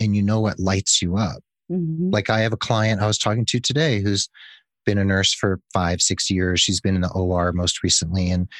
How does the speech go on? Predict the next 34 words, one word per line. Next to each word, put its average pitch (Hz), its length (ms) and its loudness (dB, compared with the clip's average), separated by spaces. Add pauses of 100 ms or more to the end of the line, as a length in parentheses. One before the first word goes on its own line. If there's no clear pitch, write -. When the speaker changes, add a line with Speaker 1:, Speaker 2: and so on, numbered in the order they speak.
Speaker 1:
she - 180 2
really 92 260 2
wants 107 260 0
to 123 120 -2
do 117 40 0
research. - 640 0 (380)
And 95 240 4
Speaker 2:
Mm-hmm. 95 80 -6 (120)
Speaker 1:
people 107 260 0
keep 104 240 -2
warning 110 400 0
her, 110 280 2
you 110 180 0
know, 104 220 0
about 107 340 0
how, 104 340 0 (420)
you 104 120 0
know, 104 120 2
"You're 101 160 2
never 104 240 2
gonna 110 140 2
be 110 100 2
able 110 100 0
to 104 60 -2
go 104 80 -2
back 104 220 0
to - 80 -8
the 113 60 -2
bedside." 101 680 -2
And 101 100 0
she's - 200 -2
like, 135 160 -2
"Well, 156 200 0
but 156 160 -6